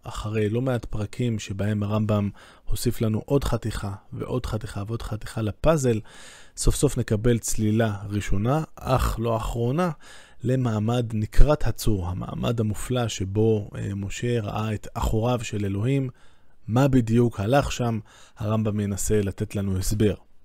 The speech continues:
או שניים, או שלושה. מיד נראה. עבר.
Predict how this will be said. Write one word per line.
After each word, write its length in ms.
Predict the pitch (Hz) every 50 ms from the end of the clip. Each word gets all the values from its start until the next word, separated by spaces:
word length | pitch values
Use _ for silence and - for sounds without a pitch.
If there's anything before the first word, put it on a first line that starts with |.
| - _ - - - - - 127
או 100 | 127 117
שניים, 480 | - 139 147 165 180 185 180 170 160 - - - - - - - -
או 120 | 123 123 -
שלושה. 380 | - - 98 95 - - - - - - - - - -
מיד 260 | - 113 113 98 90 -
נראה. 180 | - 78 - - - - - _ - - - - - - - - - - - - - - - - - - - - - - - - - - -
עבר. 340 | - 123 120 117 101 87